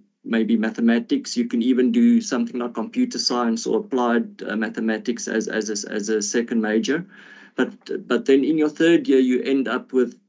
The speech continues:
geophysics or exploration geophysics as your, as your primary major. Um, I opted for the physics. Um, I also did some applied mathematics, um, uh, courses, but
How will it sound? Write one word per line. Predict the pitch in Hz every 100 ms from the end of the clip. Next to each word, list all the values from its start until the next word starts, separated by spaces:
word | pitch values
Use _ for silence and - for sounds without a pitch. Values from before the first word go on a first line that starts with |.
| -
geophysics | 131 117 147 123 117 -
or | 120 117
exploration | 104 - 123 117 117 131
geophysics | 120 117 120 117 117 -
as | 113 113
your, | 120 120 113
as | 113 110
your | 110
primary | - 123 127 139 135
major. | 123 120 120 147 180 - _ _ _
Um, | - 113 113
I | 123 131
opted | 127 - 139
for | -
the | 123
physics. | 117 139 123 123 - - - -
Um, | 120 117 113
I | 113
also | 113 135 139
did | 131 120
some | 143 127 117 113 104
applied | - - 127 123
mathematics, | 120 117 123 117 113 123 120 - -
um, | 110 113 113 107 104
uh, | 107 104 -
courses, | - 131 - 147 143
but | - 120